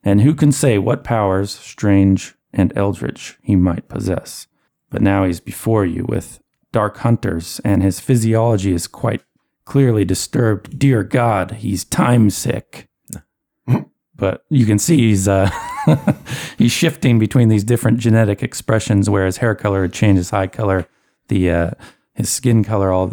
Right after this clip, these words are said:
all that sort of stuff. And it's in this constant state of flux. But also, he seems a little fuzzy at the edges. You know, this, who knows what the cause of this is. But let's begin with a luck roll from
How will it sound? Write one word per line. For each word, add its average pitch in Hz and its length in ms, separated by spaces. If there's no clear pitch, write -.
all 104 200
that 98 200
sort - 180
of 85 60
stuff. - 320
And 110 80
it's - 160
in 98 160
this 90 220
constant 107 500
state 104 240
of 90 80
flux. - 380
But - 160
also, 120 480
he 120 140
seems 113 280
a 101 60
little 95 160
fuzzy 110 520
at 98 140
the 113 160
edges. 92 420
You 95 120
know, 92 120
this, - 460
who 107 200
knows 98 380
what - 140
the - 80
cause 87 320
of 104 140
this 104 220
is. 107 300
But - 360
let's 117 260
begin 101 560
with - 300
a 98 100
luck 101 340
roll 92 300
from - 460